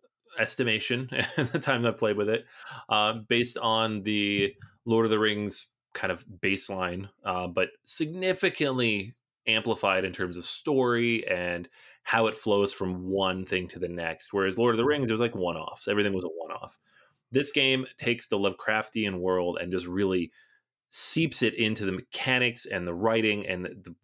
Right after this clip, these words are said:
way you play the game. If you don't know, like, Arkham, which I'm sure you do at this point if you're listening to this, it's a small little town in New England called Arkham. You are an investigator, and you're trying to figure out what's going on with all this weird, crazy, creepy, ghoulish stuff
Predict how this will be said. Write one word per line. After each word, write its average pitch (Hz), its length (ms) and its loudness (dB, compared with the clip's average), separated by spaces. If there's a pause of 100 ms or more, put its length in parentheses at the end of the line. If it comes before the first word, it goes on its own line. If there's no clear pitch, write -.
(160)
way 151 120 0
you 117 140 2
play 104 200 0
the 95 100 -2
game. 90 320 -4 (420)
If 117 120 -2
you 156 60 4
don't 170 200 2
know, 131 160 4
like, 120 220 2
Arkham, 104 380 2
which 92 200 -4
I'm 92 80 -16
sure - 260 -2
you 90 120 -2
do 85 120 -2
at 82 60 -4
this 85 140 -6
point 85 180 -6
if 78 60 -14
you're 87 80 -6
listening 87 260 -8
to 104 60 -4
this, 147 280 2 (380)
it's 123 180 -2
a 104 200 4 (300)
small 87 500 0
little 95 200 2
town 117 300 2
in 113 80 0
New 113 100 2
England 139 300 0
called 104 240 0
Arkham. 156 520 0
You 92 300 -2
are 95 80 6
an 95 80 0
investigator, 113 840 0 (260)
and 92 100 -8
you're 85 100 -10
trying 156 260 0
to 143 40 2
figure 135 240 2
out 117 60 2
what's 113 160 0
going 110 260 2
on 98 140 2
with 98 100 -2
all 90 120 -2
this 82 80 -10 (160)
weird, 123 480 2
crazy, 107 520 0
creepy, 95 560 -4 (300)
ghoulish 95 380 0
stuff - 580 -8